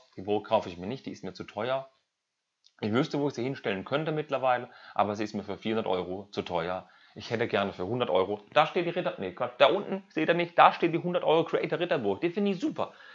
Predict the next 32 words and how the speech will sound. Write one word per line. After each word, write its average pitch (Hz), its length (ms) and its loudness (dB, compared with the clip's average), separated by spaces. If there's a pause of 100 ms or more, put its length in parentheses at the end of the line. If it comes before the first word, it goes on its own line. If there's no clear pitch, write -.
(120)
So - 180 2
Ritterburgen 190 480 2
hätte 156 160 -2
ich - 80 -10
wieder 107 120 0
gerne. 90 280 -4
Solche 180 280 2
Spielburgen 175 540 -4
auch - 120 -2
für 135 100 -2
Kinder, 156 440 -2 (600)
das 147 160 2
würde 147 140 8
ich 123 40 0
sofort 113 360 2
kaufen. 82 400 -2
Das 139 160 6
ist 123 100 -8
kein 85 220 -10
Ding. 82 140 -12
Und 87 100 -12
der 87 100 -4
Galaxy 143 400 6
Explorer, 101 560 4 (480)
den, 123 160 6 (220)
den 165 100 4
kriegt - 240 2
ihr 90 60 12
auch 92 160 10
bald 87 160 6
als 82 180 0
Video. 82 320 -2